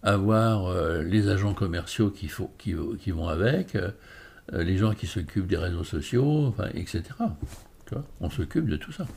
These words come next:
On est en train d'engager, euh, là, on vient d'engager deux personnes, là, euh, on continue.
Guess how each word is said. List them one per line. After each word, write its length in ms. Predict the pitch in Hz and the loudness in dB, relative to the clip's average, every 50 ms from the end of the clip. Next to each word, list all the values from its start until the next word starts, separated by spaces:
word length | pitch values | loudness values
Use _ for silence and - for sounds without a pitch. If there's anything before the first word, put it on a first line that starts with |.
| - - - - - - - - - - - - - - - - - - - - - - - - - - - | -16 -20 -20 -20 -20 -20 -20 -20 -20 -20 -20 -20 -20 -20 -20 -20 -20 -20 -20 -20 -20 -20 -20 -18 -10 -6 -4
On 80 | 87 85 | -2 -2
est 20 | |
en 80 | 76 71 | -2 -2
train 180 | - - 123 | -2 0 0
d'engager, 560 | 113 104 87 82 78 82 87 90 117 139 135 | 2 2 2 0 -2 -2 -2 0 0 0 0
euh, 40 | 110 95 98 - 95 - - 110 - - - - - - - - - - - - - - - | 0 0 -2 -4 -6 -8 -10 -10 -12 -14 -18 -20 -20 -20 -20 -20 -20 -20 -20 -20 -16 -8 -4
là, 80 | 101 | -4
on 40 | 90 | -2
vient 140 | 85 76 64 | -2 -2 -4
d'engager 420 | 73 76 80 80 71 78 92 104 95 | -4 -4 -4 -6 -4 -2 0 0 0
deux 180 | 85 90 92 | 0 0 -2
personnes, 560 | 90 - 73 64 - - - 95 107 127 117 101 | -2 -4 -6 -8 -8 -6 -4 0 0 2 0 0
là, 60 | 90 98 | -2 -2
euh, 360 | 110 110 107 90 87 80 76 - 85 | -2 -4 -4 -4 -6 -6 -6 -6 -8
on 40 | 76 | -8
continue. 420 | - - - - - 135 143 131 | -6 -6 -6 -6 -4 -4 -4 -4